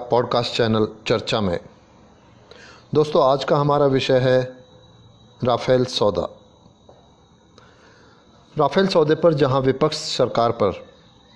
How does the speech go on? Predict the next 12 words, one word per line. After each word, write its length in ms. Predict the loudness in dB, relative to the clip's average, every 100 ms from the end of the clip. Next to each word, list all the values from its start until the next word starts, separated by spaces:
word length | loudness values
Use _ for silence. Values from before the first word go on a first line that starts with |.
| _ _ -2
हमलावर 420 | 0 2 2 2
है 220 | 2 0 -2 -14 _ -2
और 100 | 2
लगातार 440 | 2 2 2 2
उस 160 | 2 0
पर 120 | -2
भ्रष्टाचार 580 | 0 -2 0 0 2 0
के 200 | 0 -2 0
आरोप 340 | 0 0 2
लगा 220 | 0 2 2
रही 260 | 2 0
है 180 | 0 -2